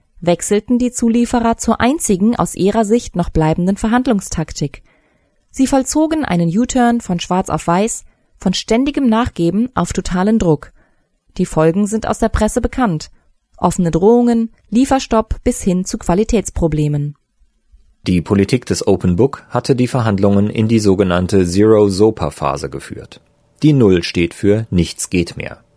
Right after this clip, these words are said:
Speaker 2: sopa ist die Abkürzung für Zone of Possible Agreement.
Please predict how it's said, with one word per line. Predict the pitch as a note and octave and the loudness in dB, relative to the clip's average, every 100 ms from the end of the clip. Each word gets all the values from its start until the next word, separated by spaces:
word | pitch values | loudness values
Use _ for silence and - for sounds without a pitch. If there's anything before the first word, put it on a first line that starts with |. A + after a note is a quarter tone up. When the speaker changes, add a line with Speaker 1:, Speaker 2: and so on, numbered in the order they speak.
| _ _ _ - | _ _ _ -4
Speaker 2:
sopa | G2 D#3+ E3 B2+ | 2 2 2 -4
ist | - - | -4 -6
die | - | -6
Abkürzung | - - F#2 - F2 | -6 -2 -4 -2 -6
für | - E2 E2 - | -2 -4 -4 -8
Zone | F#2 G2 A#2 A#2+ | -2 0 2 0
of | G2+ - | -6 -6
Possible | D2+ - D#2 F2 | -8 -6 -4 -2
Agreement. | G2+ G#2 G2 C#2+ - - | 0 2 0 0 -8 -20